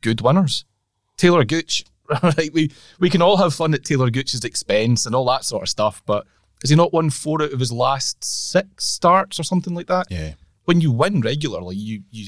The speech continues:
Speaker 1: start to make a
Speaker 2: Yeah,
Speaker 1: name for
Speaker 2: you,
Speaker 1: yourself.
Speaker 2: when you win regularly, you earn people's respect.
Speaker 1: Yeah.
Speaker 2: He's still got to go out and beat Cam Smith and Patrick Reed and Phil. Well, Phil's kind of fallen up off the face of the planet since the Masters, but he's still got to go and beat them.
Speaker 1: Yeah.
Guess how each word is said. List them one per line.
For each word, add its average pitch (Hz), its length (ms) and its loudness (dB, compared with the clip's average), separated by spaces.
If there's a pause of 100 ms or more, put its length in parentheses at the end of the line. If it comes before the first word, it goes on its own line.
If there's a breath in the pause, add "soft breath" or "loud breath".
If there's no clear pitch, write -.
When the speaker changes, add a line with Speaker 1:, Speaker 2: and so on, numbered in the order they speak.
(140)
Speaker 1:
start - 320 0
to - 80 -6
make 107 140 -4
a 110 40 0
Speaker 2:
Yeah, 120 120 2
Speaker 1:
name 113 100 -6
for 120 60 -2
Speaker 2:
you, 120 60 2
Speaker 1:
yourself. 131 300 -2
Speaker 2:
when 165 160 6
you 208 120 6
win 170 220 0
regularly, 135 560 2
you 101 320 0
earn 98 300 0
people's - 360 -2
respect. 98 300 -2
Speaker 1:
Yeah. 233 160 2 (180)
Speaker 2:
He's - 120 0
still 147 240 4
got 143 220 2
to 139 80 0
go 120 160 2
out 120 100 0
and 104 140 -2
beat 107 280 2
Cam 101 260 0
Smith 95 400 -6
and 92 160 -8
Patrick 98 400 0
Reed 95 240 -4 (120)
and 82 480 -8
Phil. - 360 -6
Well, 65 180 -10
Phil's - 460 -10 (180)
kind 85 140 -4
of 73 100 -8
fallen 80 360 -12
up - 120 -12
off 78 140 -6
the - 80 -12
face - 240 -6
of - 60 -6
the - 120 0
planet 82 280 -2
since 90 220 -8
the 87 40 -12
Masters, 85 460 -8
but 85 200 2 (600 soft breath)
he's - 60 -8
still 220 160 6
got 165 120 6
to 139 40 4
go 131 100 2
and 110 80 4
beat 135 160 -2
them. 95 260 -12
Speaker 1:
Yeah. 92 200 0